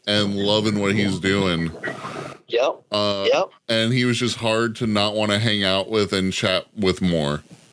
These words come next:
Speaker 2: I know, right? Seriously.
Speaker 1: Um, I was
Speaker 2: And,
Speaker 1: just like,
Speaker 2: and
Speaker 1: "I wanna know your whole story, man. You're just such a cool guy." <laughs>
Speaker 2: Yeah, humbled, humble,
Speaker 1: Oh,
Speaker 2: you
Speaker 1: yeah.
Speaker 2: know?
Speaker 1: Uh,
Speaker 2: But that's, uh, that's, that's something that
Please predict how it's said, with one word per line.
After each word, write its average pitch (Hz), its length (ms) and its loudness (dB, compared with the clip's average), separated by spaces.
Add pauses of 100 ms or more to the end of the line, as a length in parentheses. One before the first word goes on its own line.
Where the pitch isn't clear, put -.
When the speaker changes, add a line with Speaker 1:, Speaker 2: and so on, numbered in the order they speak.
(480)
Speaker 2:
I 123 140 0
know, 135 400 0
right? 135 400 2
Seriously. 107 840 0 (160)
Speaker 1:
Um, 92 80 2
I 85 380 2
was 85 100 -6
Speaker 2:
And, 117 220 0
Speaker 1:
just 123 80 -4
like, 120 100 0
Speaker 2:
and 139 100 2
Speaker 1:
"I - 40 0
wanna 156 160 0
know 165 120 0
your 151 120 2
whole 156 160 0
story, 135 360 0
man. 101 280 0
You're 123 200 2
just 131 200 -2
such 151 180 2
a 135 60 -4
cool 147 220 0
guy." 127 320 0 (160)
<laughs> 143 60 4 (540)
Speaker 2:
Yeah, 139 300 0 (100)
humbled, 143 500 -2 (160)
humble, 139 280 0
Speaker 1:
Oh, 107 40 0
Speaker 2:
you 104 100 0
Speaker 1:
yeah. 107 40 -2
Speaker 2:
know? 120 240 0 (1500)
Speaker 1:
Uh, 98 120 -4
Speaker 2:
But 170 320 2 (500)
that's, 160 300 -2
uh, 190 280 2
that's, 180 340 -4 (260)
that's - 360 0
something 185 460 0
that 156 320 0